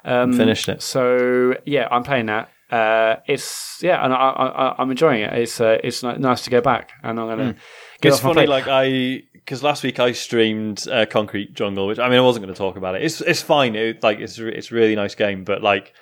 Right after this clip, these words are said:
Speaker 2: but yeah, it just wasn't much of a stream game, and it was about halfway through. Um, I'd sort of acknowledged that, and everyone in the chat was just like,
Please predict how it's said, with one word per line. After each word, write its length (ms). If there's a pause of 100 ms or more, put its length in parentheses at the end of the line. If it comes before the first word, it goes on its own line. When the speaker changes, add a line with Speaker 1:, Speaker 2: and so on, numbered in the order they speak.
(340)
Speaker 2:
but 120
yeah, 200
it 220
just 140
wasn't 260
much 260
of 80
a 40
stream 360
game, 460
and 120
it 60
was 100
about 360
halfway 260
through. 400 (600)
Um, 360
I'd 220
sort 280
of 160
acknowledged 580
that, 160
and 80
everyone 240
in 40
the 60
chat 300
was 140
just 240
like, 280